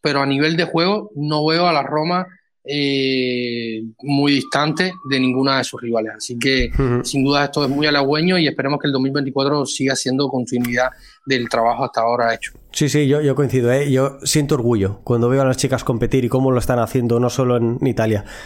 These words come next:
Speaker 2: sino sobre todo en Europa, siento orgullo. Hay, hay que recordar que este equipo tiene muy pocos años de vida, apenas cinco años. Si alguien tiene dudas, ipsa, I B S A, es una multinacional farmacéutica,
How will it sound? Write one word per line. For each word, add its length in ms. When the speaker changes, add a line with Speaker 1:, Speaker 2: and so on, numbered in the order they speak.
Speaker 2:
sino 200
sobre 240
todo 200
en 80
Europa, 380
siento 300
orgullo. 360
Hay, 200
hay 160
que 100
recordar 400
que 100
este 140
equipo 280
tiene 200
muy 140
pocos 280
años 220
de 100
vida, 240
apenas 320
cinco 260
años. 320
Si 160
alguien 220
tiene 200
dudas, 460
ipsa, 500
I 300
B 360
S 460
A, 300
es 200
una 120
multinacional 680
farmacéutica, 840